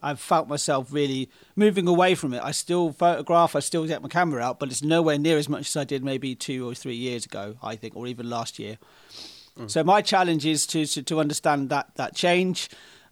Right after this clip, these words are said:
Speaker 1: I, um, I'm, I'm definitely doing a lot more presentation, talking about things, uh, do a live show every week. Uh, talk about this every, every, every episode, don't I?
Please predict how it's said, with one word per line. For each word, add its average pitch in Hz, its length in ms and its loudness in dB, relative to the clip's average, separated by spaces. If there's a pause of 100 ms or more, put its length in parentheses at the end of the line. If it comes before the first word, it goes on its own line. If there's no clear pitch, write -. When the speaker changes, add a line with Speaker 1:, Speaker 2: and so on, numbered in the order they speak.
(100)
Speaker 1:
I, 127 120 -6 (100)
um, 131 300 -4
I'm, 127 300 -6
I'm 139 100 -4
definitely 147 280 -2
doing 139 160 -2
a 135 40 0
lot 139 120 0
more 131 140 -4
presentation, 156 800 2
talking 151 360 0
about 143 280 0
things, 135 580 -4 (160)
uh, 123 160 -4
do 127 160 -2
a - 20 0
live 135 220 0
show 165 220 6
every 151 240 6
week. 147 420 0 (500)
Uh, 127 240 -4
talk 151 180 -2
about 135 140 -4
this 127 140 -4
every, 123 180 -8 (100)
every, 131 220 -6
every 135 280 -2
episode, 135 320 -2
don't 131 200 -2
I? 117 200 -4